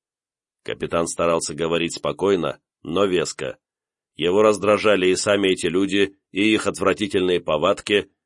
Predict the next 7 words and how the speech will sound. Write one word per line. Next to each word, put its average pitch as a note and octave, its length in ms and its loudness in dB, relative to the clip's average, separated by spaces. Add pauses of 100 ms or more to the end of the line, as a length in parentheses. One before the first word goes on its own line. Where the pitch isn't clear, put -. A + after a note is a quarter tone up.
которыми G#2 460 2
они G2 160 4
больше F#2+ 340 0
напоминали F#2 560 0
зэков, F2 440 -2
чем E2+ 180 -4
солдат. E2 520 -4